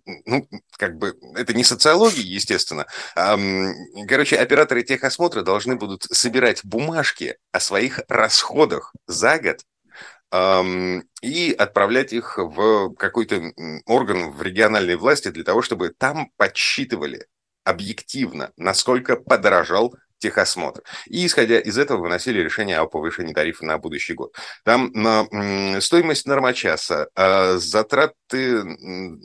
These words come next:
на фонд оплаты труда, а, техническое обслуживание, значит, коммуналка, вот это все,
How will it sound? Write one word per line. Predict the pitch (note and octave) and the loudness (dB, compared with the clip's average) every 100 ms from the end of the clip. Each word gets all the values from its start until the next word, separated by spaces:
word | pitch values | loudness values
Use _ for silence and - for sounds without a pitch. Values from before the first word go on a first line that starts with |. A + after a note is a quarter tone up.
| F#2+ | -4
на | G#2+ A#2+ B2 A#2 A2 | 2 4 4 4 2
фонд | F#2 - C3 A#2+ | -2 -2 -2 0
оплаты | G#2 A2+ A2 G#2 | 0 2 2 0
труда, | - G#2 G2 D#2 E2 A#1 G#1 - _ | -4 -4 -4 0 0 0 -8 -20 _
а, | F2 F2 E2+ | 0 0 0
техническое | - A2 C3 B2 - - - E2 | -6 -8 -4 -2 -2 -6 -2 -4
обслуживание, | - G2 F2+ D#2 E2 E2 D#2+ | -4 -6 -6 -4 -6 -6 -6
значит, | D#2+ E2 - | -8 -10 -6
коммуналка, | G#2+ A2 A#2 G2+ D#2+ | -4 0 2 2 0
вот | E2+ | -2
это | F2 F2+ | -2 -2
все, | - D#3+ F3+ | -2 2 2